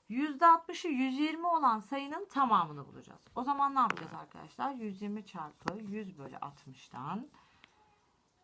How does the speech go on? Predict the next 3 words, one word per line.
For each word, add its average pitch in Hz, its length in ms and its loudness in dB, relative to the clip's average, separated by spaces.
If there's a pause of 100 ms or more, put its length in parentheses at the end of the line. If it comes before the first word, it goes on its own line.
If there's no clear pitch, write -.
(2500)
iki 226 300 -6
yüz 254 260 -2
litre 247 460 0